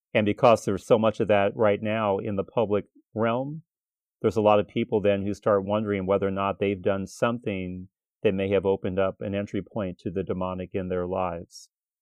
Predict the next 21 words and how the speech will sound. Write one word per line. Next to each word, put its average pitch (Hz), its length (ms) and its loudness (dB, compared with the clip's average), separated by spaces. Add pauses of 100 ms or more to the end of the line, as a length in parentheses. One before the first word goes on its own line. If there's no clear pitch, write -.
(180)
Now, 113 80 4
just 123 240 6
because 113 340 2
somebody 101 500 2 (380)
thinks 151 260 4
they're 104 140 2
dealing 95 280 0
with 92 140 0
the 98 80 -2
demonic, 92 480 -2 (320)
that's 101 220 -2
not 92 200 -4
necessarily 90 580 -4
the 82 100 -10
case. - 400 -2
They 104 100 2
may 92 140 -4
believe 92 400 -2
that, 85 360 -4
but 95 140 -4
again, 92 460 -4